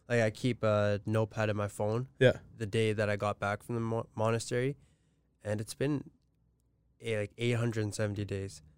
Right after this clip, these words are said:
Speaker 1: since I went there.
Speaker 2: Yeah.
Speaker 1: And I meditated before that as well, but I still find myself, sometimes it's hard for me to go to sleep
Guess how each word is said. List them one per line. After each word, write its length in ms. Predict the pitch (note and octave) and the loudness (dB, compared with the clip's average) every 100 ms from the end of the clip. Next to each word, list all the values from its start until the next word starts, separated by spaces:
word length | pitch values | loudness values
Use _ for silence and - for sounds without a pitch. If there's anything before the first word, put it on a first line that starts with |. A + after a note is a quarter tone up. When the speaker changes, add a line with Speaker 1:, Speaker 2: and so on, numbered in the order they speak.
| - | 0
Speaker 1:
since 280 | D3+ B2+ A#2+ | 4 4 4
I 80 | |
went 280 | A2 A2 G#2 | 4 2 0
there. 220 | G2+ G2 - - | -4 -6 -8 2
Speaker 2:
Yeah. 160 | C3 A2 - | 2 2 0
Speaker 1:
And 120 | A#2 | 2
I 80 | A2+ | 4
meditated 540 | A#2 A2+ A2+ A#2 G#2+ | 4 2 2 2 0
before 340 | A2+ G#2 A#2+ A2+ | 0 0 2 2
that 180 | G#2 G2+ | 2 0
as 120 | G2 | 0
well, 140 | G#2+ - | -2 0
but 200 | G#2+ - _ _ _ _ _ | -4 -4 _ _ _ _ _
I 80 | A2 | -2
still 240 | A2+ D3+ C3 | 4 6 6
find 280 | A#2 B2 | 6 6
myself, 300 | B2 G#2 G#2+ | 4 0 -2
sometimes 440 | - C#3 C#3 C#3+ A#2 | 4 4 8 6 4
it's 80 | - | 2
hard 200 | A#2 A2 | 0 2
for 100 | A#2 | -2
me 100 | G#2+ | -2
to 100 | G#2+ | -2
go 120 | A2 | -2
to 60 | G2+ | -2
sleep 320 | - A2 | -4 -4